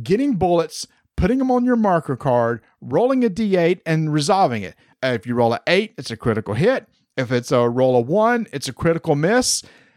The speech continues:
And that's just part of it, Tony, because if you kill somebody, and this part's cool too, their outlaw is sent over to Boot Hill, and in their place, a zombie card <laughs> is put into place. All of a sudden,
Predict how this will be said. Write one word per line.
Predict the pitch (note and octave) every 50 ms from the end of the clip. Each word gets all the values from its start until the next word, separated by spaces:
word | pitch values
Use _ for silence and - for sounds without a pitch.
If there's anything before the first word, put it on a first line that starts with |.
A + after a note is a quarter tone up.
| _ _ - _ -
And | - B3+ C4 B3+ - - _
that's | - B3 C#4 D4+ E4+ -
just | - G4+ E4+ - -
part | - - C4+ D#4 D#4+ D#4 B3+
of | A3+ G#3
it, | F#3+ F3+
Tony, | - A3 A3 A#3 B3 C4+
because | B3 C4+ - B3+ A#3+ A#3 -
if | - A#3 G#3+ -
you | D#4+ C#4+
kill | C#4 - - - D#4+ F4 F#4
somebody, | - - - - A3+ F#3+ E3+ F3+ F3+ F3+ F#3 G3+ F#3
and | D#3 D3+
this | F3 G#3 -
part's | - - G#3 G#3+ A3+ A3
cool | - - A#3 A#3 C4+
too, | C4+ - - F3 D#3+ E3 F3+ G#3 G3 _ _ _ _ -
their | D3+ F#3+ A#3 A3+
outlaw | F#3+ A#3 C#4+ D#4 C#4+ A#3 A#3 A#3 A#3 A#3 A3+ A#3
is | - F#3+ E3
sent | - - - - C4 C4 - -
over | G#3+ A3 G#3 A3 G3+
to | - F3+
Boot | C#3 C3+ C3+ G#3+ C#4+ D4+ B3
Hill, | B3 E4 C4+ G3+ E3+ E3 E3 E3+ F#3 - _ _ _ _ - - -
and | G3 G3+ A3+
in | B3+ B3+ C4 F4+
their | G#4 A4
place, | - - - A#3+ A#3 A#3+ A#3+ - - -
a | - A#3 A#3
zombie | G3+ F3+ E3 - A3 G#3+ B3+ C4 A3 F#3+ G#3 F#3
card | - A3 G#3+ G3 D#3+ -
<laughs> | -
is | A3+ A3
put | - - - - - A#3 G3+ G3+ - A#3
into | A#3 F#3 E3 F#3 - G3 -
place. | - B3 - - F3+ F3 E3 E3+ - - - - - - - - F3+ _ -
All | C#4+ D4 E4
of | E4
a | D4 A#3+
sudden, | - - G3+ G#3 A#3 B3+ C4+ A#3+